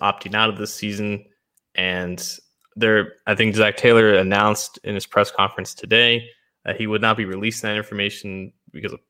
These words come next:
you know, he just wants to respect the privacy of his players and let them announce it for themselves. So I don't know if that is alluding to Bengals potentially opting out, having already decided, but just going, going to announce on their own terms. Regardless if they do or not,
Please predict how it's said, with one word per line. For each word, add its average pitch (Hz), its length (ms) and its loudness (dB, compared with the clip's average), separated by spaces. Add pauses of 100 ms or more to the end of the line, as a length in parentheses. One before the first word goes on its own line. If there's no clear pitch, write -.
(200)
you - 80 -20
know, 101 160 -12
he 104 80 -14
just - 180 -10
wants 101 180 -8
to - 60 -16
respect 92 380 -4
the - 40 -18
privacy - 460 -2
of - 80 -10
his - 100 -16
players 120 360 6
and 101 80 -6
let 95 140 -2
them 107 280 0 (400)
announce 104 380 -2
it 98 80 -4
for - 80 -10
themselves. 104 520 0
So - 80 -2
I 113 60 4
don't 127 120 4
know 117 120 4
if 107 100 0
that 104 320 2
is 95 140 -8
alluding 127 580 0 (480)
to 107 440 -2 (280)
Bengals 104 320 2
potentially 107 480 -2
opting 95 360 0
out, 98 340 0
having 101 260 -2
already 98 220 -2
decided, 98 460 -2
but 90 120 -10
just - 340 -12
going, 95 300 -6
going 95 220 -4
to - 160 -12 (100)
announce 90 300 -6
on 92 100 -6
their 90 120 -6
own 90 100 -8
terms. 107 460 -4 (340)
Regardless 143 480 6
if 131 80 4
they 120 100 4
do 107 200 2
or 104 100 2
not, 98 320 0